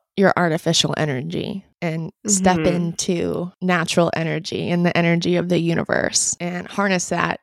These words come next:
Speaker 1: step into it and use it, attune yourself to it." And I
Speaker 2: Mm-hmm.
Speaker 1: think this is the most fitting card <laughs> for this episode.
Speaker 2: Yes, definitely.
Speaker 1: And an extreme confirmation from the universe that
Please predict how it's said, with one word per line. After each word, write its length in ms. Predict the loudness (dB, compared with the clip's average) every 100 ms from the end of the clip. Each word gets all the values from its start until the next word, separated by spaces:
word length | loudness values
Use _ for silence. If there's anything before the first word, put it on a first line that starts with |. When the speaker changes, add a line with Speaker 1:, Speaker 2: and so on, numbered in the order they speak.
| _
Speaker 1:
step 320 | -8 2 2 2
into 320 | -4 -4 -8
it 240 | -6 -8
and 200 | -10 -8 -4
use 240 | -2 -2
it, 180 | -6 -4
attune 400 | -6 -2 0 0
yourself 440 | 0 -2 -4 -6 -8
to 160 | -8 -6
it." 160 | -6
And 220 | -4 -4
I 120 | -2 -4
Speaker 2:
Mm-hmm. 100 | -4
Speaker 1:
think 220 | -6 -6
this 180 | -8 -6
is 160 | -6
the 200 | -6 -6
most 420 | -2 2 2 0 -8
fitting 440 | 2 4 4 -2
card 640 | 0 0 0 -2 -6 -8 -14
<laughs> 120 | _
for 300 | -6 -2 2
this 260 | 2 2 0
episode. 440 | -2 0 0 2 4
Speaker 2:
Yes, 460 | 6 6 4 0 -4
definitely. 640 | -6 -4 -6 -8 -10 -14 -12 -2
Speaker 1:
And 500 | 0 2 0 -4 -8 -2
an 100 | 2
extreme 640 | 2 0 -4 4 6 6 4
confirmation 800 | 2 2 2 2 2 2 2 2
from 260 | 2 2 2
the 100 | 2
universe 840 | 2 2 0 -2 -6 -4 -4 -4 -6
that 260 | -2 -2